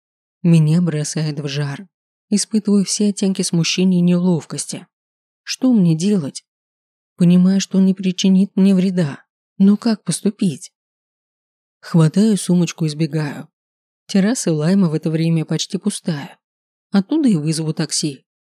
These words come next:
Ночная прохлада мигом приводит меня в чувство.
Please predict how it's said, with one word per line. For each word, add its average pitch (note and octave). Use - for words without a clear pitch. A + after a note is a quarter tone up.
Ночная G3
прохлада E3
мигом D#3+
приводит D#3+
меня D#3+
в -
чувство. -